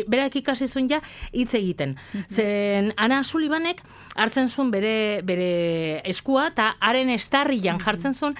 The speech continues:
Speaker 1: eta vibrazioak, eh, ja sentitzen, sumatzen zituen berak, eh, Helenek, eta horri esker,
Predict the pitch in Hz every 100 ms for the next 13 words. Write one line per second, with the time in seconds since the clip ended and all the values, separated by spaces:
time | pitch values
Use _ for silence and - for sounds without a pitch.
0 | - - 240 285 240 254 262 285 269 262
1 | 269 277 277 - - - - 220 208 208
2 | 202 220 233 220 220 233 247 220 196 220
3 | 247 240 202 190 233 220 233 262 330 -
4 | 185 185 180 - 226 226 311 - - -
5 | 240 269 254 247 269 277 269 - 302